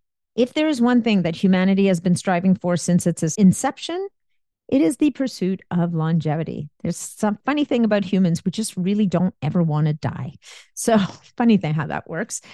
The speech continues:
Today, I'm with Chris Mirabile, founder and C E O of Novos Labs, Novos Labs, who brings us one step closer to cracking the code of aging and longevity and offers fascinating insight into the intersection of health, performance,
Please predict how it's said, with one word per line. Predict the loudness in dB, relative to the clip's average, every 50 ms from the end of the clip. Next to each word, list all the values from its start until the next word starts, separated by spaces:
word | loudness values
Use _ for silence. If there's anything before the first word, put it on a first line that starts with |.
| -20 -20 -20 -6
Today, | -2 0 2 2 2 2 0 -2 -4 -4
I'm | -4 -2 -2 0 0 0
with | 0 0 -2 -6
Chris | -6 -6 -4 -4 -4 -4
Mirabile, | -4 -2 0 0 0 -2 -2 -4 -4 -4 -4 -4 -6 -6 -8 -12 _ _ _
founder | -6 -4 -2 -2 -2 -2 -4
and | -2 -2 -2 -2
C | -2 -2 -2 0 0
E | 0
O | 0 0
of | -2 -2
Novos | 0 -2 0 -2 -4 -6 -8 -10
Labs, | -10 -10 -10 -10 -10 -12 -16 -18 _ _ _
Novos | -2 0 0 0 0 -2 -2 -4 -6 -10
Labs, | -12 -10 -6 -4 -4 -4 -6 -8 -12 -20 -20 -20 -8 _
who | -2 0
brings | 0 2 0 0 0 0
us | -2 -4 -4 -4
one | -2 -2 0 2 0 0 0
step | -2 -2 -2 -2 -2 -4
closer | -4 -2 -2 -2 -2 -2 -4 -4
to | -4 -4
cracking | -6 -4 -4 -4 -2 -2 -4 -2 0 2 2
the | 2
code | 0 0 0 0 0
of | -2 -4 -2
aging | 0 0 0 2 2 2
and | 2 4 4
longevity | 4 2 2 2 0 -2 -2 -2 -4 -4 -6 -8 _ _ _ _ _ _ _ _ -4
and | -2 -2 0
offers | 0 -2 -2 -2 -2 -4 -4
fascinating | -6 _ -8 -6 -6 -4 -2 2 2 2 4 4 4 4
insight | 4 4 2 2 0 0 -2 -2 0
into | 2 2 2 2
the | 2 2 0
intersection | 0 -2 -4 -6 -6 -6 -6 -2 -2 -4
of | -4 -4
health, | -6 -8 -8 -8 -10 _ _
performance, | -10 -8 -4 -2 -2 0 0 0 -2